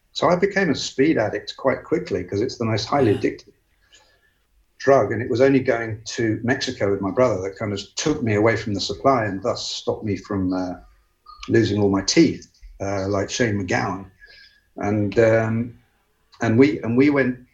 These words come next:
Speaker 1: um, hitchhiked through Mexico, and we loved it so much we actually stayed there for much longer than we thought we were going to. Um,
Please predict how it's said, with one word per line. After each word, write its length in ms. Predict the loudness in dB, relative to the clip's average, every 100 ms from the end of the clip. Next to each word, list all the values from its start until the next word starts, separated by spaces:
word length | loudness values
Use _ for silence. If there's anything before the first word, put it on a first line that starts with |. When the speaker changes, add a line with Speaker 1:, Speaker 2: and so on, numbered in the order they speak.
| _
Speaker 1:
um, 340 | -10 -8 -8 -8 -6
hitchhiked 460 | -4 -2 -4 -8 -18 -4
through 180 | 2 2
Mexico, 480 | 2 -6 -6 -4
and 100 | -2
we 80 | 0
loved 280 | 0 0 0
it 180 | -6 -4
so 220 | 0 0
much 280 | 0 -2 -2
we 80 | -4
actually 240 | -2 -6
stayed 300 | 0 2 2
there 140 | 0
for 100 | -2
much 260 | -2 -2 -2
longer 200 | 0 2
than 120 | 0
we 120 | 0
thought 240 | -2 -2 0
we 80 | -2
were 80 |
going 280 | -2 -4 -4
to. 220 | -6 -6 -8 -20 -20 -20 _ _ _ -10
Um, 580 | -2 0 0 -2 -4 -6